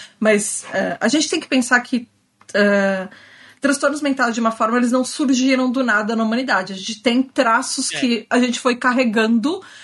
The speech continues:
Speaker 1: ao longo do tempo. Então, is-, os traços do T D A H, como a Annabeth fala na po-, obra do Percy Jackson, é que,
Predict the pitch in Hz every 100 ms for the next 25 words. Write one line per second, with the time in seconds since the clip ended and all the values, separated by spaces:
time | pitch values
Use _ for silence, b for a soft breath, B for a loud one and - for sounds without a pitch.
0 | B 220 240 247 240 262 277 233 202 214
1 | 233 233 - _ _ _ - - 294 320
2 | - 269 - 302 381 349 277 254 254 233
3 | 202 214 262 254 269 240 233 214 214 214
4 | - 214 202 196 196 196 240 - 214 208
5 | 202 196 - 208 - 202 220 285 - 214
6 | - B B B B B B B B B
7 | - 277 285 - 302 311